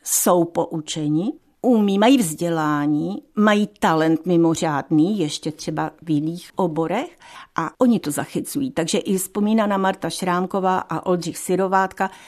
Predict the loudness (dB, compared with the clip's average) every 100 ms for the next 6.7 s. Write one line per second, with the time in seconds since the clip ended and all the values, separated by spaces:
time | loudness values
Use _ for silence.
0 | -18 -4 0 0 0 -4 -4 -6 -4 -4
1 | -2 -6 -4 -4 -2 -6 -4 -6 -4 -2
2 | -2 -4 -8 -16 -20 _ -8 -8 -2 -2
3 | -2 0 2 2 2 -4 -2 -2 -2 -4
4 | -6 -4 -2 -2 -2 0 0 0 -4 -8
5 | -6 -4 -2 -4 -4 -4 -4 -6 -6 -8
6 | -6 -6 -8 -8 -6 -6